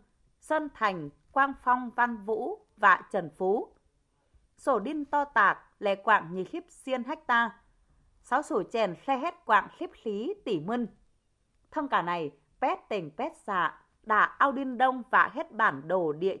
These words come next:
chính. Ết tỉnh Pet xã, hết bại thỉnh chỉa mả trao đinh đông, chỉa mả khe cấp chỉa chứng nhận quyền dùng đinh. Dự án C S S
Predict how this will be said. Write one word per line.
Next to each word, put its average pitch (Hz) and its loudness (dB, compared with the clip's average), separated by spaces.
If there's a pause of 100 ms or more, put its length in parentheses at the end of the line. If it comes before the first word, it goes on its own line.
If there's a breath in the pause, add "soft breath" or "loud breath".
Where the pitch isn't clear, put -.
chính. 202 -4 (640)
Ết - -4
tỉnh 196 -6
Pet 294 -2 (160)
xã, 185 2 (200)
hết 339 -2
bại 247 0
thỉnh 196 -4
chỉa 220 -2
mả 160 0 (100)
trao 240 2
đinh 220 -6
đông, 226 0 (400 soft breath)
chỉa 254 0
mả 175 -2 (120)
khe 269 -4
cấp 370 -6 (100)
chỉa 202 0 (120)
chứng 226 -6
nhận 196 -4 (220)
quyền 185 -2 (100)
dùng 165 -2
đinh. 220 4 (720)
Dự 202 -4
án 214 -4
C - -14
S 302 -2
S 349 -4